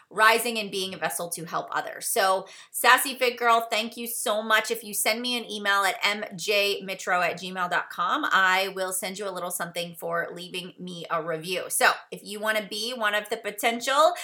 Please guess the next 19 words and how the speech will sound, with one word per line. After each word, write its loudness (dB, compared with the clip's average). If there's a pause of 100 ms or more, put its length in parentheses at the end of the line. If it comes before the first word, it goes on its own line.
(260)
listeners 4
of 4
the 0
week -6
that 2
I 4
shout 6
out 6
here, 0
go 4
ahead 4
and -4
leave -8
me -8
a 0
rating -2
and -4
review. -2
It 0